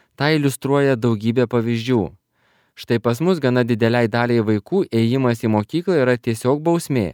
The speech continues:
O pavyzdžiui, Norvegijoje santykiai tarp mokinių tarpusavyje ir mokinių bei mokytojų yra tokie, kad ten absoliučiai daugumai vaikų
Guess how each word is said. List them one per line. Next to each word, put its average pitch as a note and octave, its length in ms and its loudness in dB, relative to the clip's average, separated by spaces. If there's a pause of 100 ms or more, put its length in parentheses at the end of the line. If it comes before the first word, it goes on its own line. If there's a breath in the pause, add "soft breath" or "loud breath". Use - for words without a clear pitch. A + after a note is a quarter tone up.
(560 soft breath)
O F#2+ 100 0
pavyzdžiui, A2 560 0
Norvegijoje C#3 800 0
santykiai B2+ 600 -4
tarp A2 200 -2
mokinių A2+ 440 0
tarpusavyje G2+ 760 0 (440 soft breath)
ir G#2 140 -2
mokinių A2 520 0
bei G#2+ 120 2
mokytojų A2 680 -2
yra G2+ 140 0
tokie, D#3+ 460 -4 (440 soft breath)
kad A2 160 -4
ten C#3+ 200 0
absoliučiai A2+ 600 -2
daugumai A2 480 2
vaikų G2 400 0